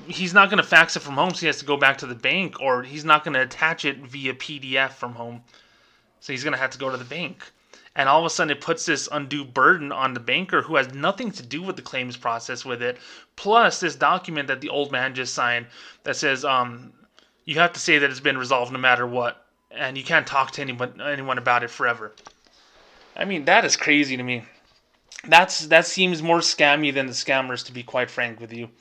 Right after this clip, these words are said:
A Bank of America spokesman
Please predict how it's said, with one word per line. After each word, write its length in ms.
A 80
Bank 260
of 80
America 340
spokesman 920